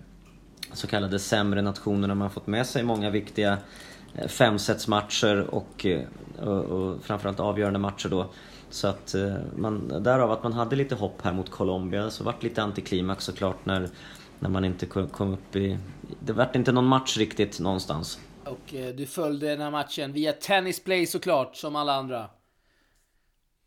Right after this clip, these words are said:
Speaker 2: Vad, vad tycker du om sändningen här lite kort? Det var ju Johan Porsborn där som, eh, kommentator. Skötte sig riktigt bra, måste jag ändå säga.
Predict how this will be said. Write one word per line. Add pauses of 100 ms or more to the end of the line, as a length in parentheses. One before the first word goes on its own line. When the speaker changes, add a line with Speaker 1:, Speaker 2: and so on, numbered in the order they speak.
(360)
Speaker 2:
Vad,
vad
tycker
du
om
sändningen
här
lite
kort?
Det
var
ju
Johan
Porsborn
där
som,
eh,
kommentator.
Skötte
sig
riktigt
bra,
måste
jag
ändå
säga.